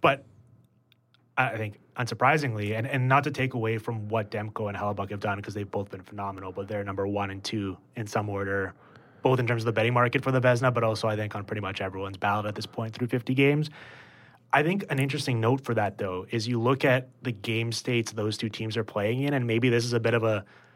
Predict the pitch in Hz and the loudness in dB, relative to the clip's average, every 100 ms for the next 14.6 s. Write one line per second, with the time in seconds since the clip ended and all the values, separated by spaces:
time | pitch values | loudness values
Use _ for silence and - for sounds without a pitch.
0 | _ - - 127 120 117 117 113 101 110 | _ -4 0 0 2 0 0 0 -2 -4
1 | - 131 135 110 120 123 123 123 139 123 | 0 2 2 0 -2 -2 0 2 2 4
2 | 147 156 139 110 113 104 - - _ - | 4 4 2 0 0 0 -4 -12 _ -20
3 | - - - - 120 117 117 123 110 107 | -20 -20 -8 0 0 0 2 4 4 0
4 | 98 - _ _ _ _ _ - 127 117 | -4 -10 _ _ _ _ _ -6 0 4
5 | 120 123 117 120 117 110 110 107 107 110 | 4 2 0 2 0 0 0 0 0 -4
6 | 107 104 101 104 107 104 104 101 104 104 | -2 0 2 2 0 0 0 -2 -4 -6
7 | 107 104 101 104 104 104 107 104 113 104 | -8 -8 -6 -4 -4 -4 -4 -2 -2 0
8 | 107 104 - 110 110 110 104 113 104 104 | -2 -2 0 -2 0 -4 -2 0 -2 -2
9 | 107 - 107 104 104 - 104 107 101 98 | -4 -2 0 0 -2 0 0 2 -2 -4
10 | - - - 113 123 110 104 101 113 101 | -14 -12 -4 -2 0 0 -2 -2 0 0
11 | 113 131 120 110 - - - 127 117 113 | 2 2 2 0 -4 -14 -4 -2 0 -2
12 | 110 110 104 - 107 104 107 104 101 - | -2 -2 -4 0 -2 -2 -6 -8 -10 -14
13 | _ - 104 98 110 85 92 110 117 113 | _ -2 0 2 2 0 0 0 0 -2
14 | 107 - 101 98 90 87 | -6 -4 -4 -4 -6 -8